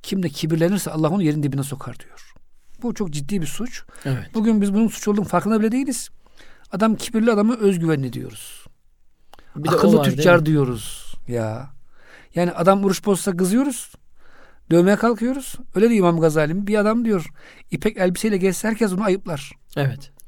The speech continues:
Speaker 1: Halbuki ipek elbiseyle giymek haramdır da şahsi bir şey. Ama bir adam gıybet yapsa hoşumuza gidiyor, değil mi? Gelip bizi, bir-, birisi bizim yanımızda sevmediğimiz bir adamın gıybetini yapsa, "Anlat, anlat.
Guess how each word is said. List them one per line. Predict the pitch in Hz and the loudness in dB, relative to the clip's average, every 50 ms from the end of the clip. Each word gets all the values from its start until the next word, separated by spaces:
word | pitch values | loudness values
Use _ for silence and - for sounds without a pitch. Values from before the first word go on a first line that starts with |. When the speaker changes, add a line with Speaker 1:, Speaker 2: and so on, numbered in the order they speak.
| - - - - | -20 -20 -20 -10
Speaker 1:
Halbuki | - 254 208 - 139 - - 214 | -8 -6 -6 -4 -6 -6 -6 -6
ipek | 165 - 196 | -2 0 0
elbiseyle | 170 147 135 - - 135 131 127 | 0 0 -2 -4 -6 -6 -6 -4
giymek | 135 156 156 190 240 226 - | -4 -2 -2 -2 -4 -4 -2
haramdır | 165 170 170 165 190 269 302 - | -2 0 0 -2 -2 -4 -4 -4
da | 320 294 - - - - - - - - - - - - - - - - - - - - - | -6 -6 -6 -10 -18 -18 -16 -16 -16 -16 -18 -20 -20 -20 -20 -20 -20 -20 -18 -16 -12 -10 -8
şahsi | - - - 226 190 - - 233 175 | -6 -4 -2 -2 -2 -2 -4 -6 -6
bir | - | -6
şey. | 143 165 | -4 -2
Ama | 233 220 226 196 - - - - - - - - - - - | 0 2 2 0 0 -6 -14 -16 -16 -16 -16 -16 -16 -6 -2
bir | 247 | 0
adam | 247 226 233 220 196 | 0 2 2 0 0
gıybet | - 220 196 226 220 - | 0 0 0 -2 -2 -4
yapsa | 180 - - 226 | -6 -6 -4 -4
hoşumuza | 202 - 220 214 208 202 | -2 0 0 0 0 0
gidiyor, | 165 143 143 143 | 0 0 -2 -2
değil | 233 262 | -2 -4
mi? | 233 139 - - - - - - - - - - - | -4 -6 -10 -14 -20 -20 -20 -20 -20 -20 -14 -4 0
Gelip | 190 190 185 - - | 2 2 2 0 -2
bizi, | 180 180 190 180 170 | -2 0 0 0 0
bir-, | 165 170 175 165 | -2 -2 0 0
birisi | 175 180 156 - 190 165 | 0 -2 0 -2 -2 -2
bizim | 160 156 175 170 | -2 -2 0 2
yanımızda | 165 165 170 165 165 160 156 160 | 2 2 2 2 2 2 2 0
sevmediğimiz | 156 - - 185 180 180 175 170 170 165 156 | 0 2 2 2 4 2 2 0 0 2 2
bir | 170 | 4
adamın | 170 165 170 170 170 156 147 - | 4 4 4 2 0 -2 -2 0
gıybetini | 185 214 196 202 - - 190 170 | 2 4 4 2 2 2 2 0
yapsa, | 156 139 - - 220 214 - - - - - - - - - - - - | 0 0 -2 -4 -4 -4 -6 -10 -18 -20 -18 -18 -16 -16 -18 -18 -4 0
"Anlat, | - 185 208 226 214 - | 2 4 4 4 2 2
anlat. | - 175 208 208 202 - - - | 0 4 6 6 6 4 2 -4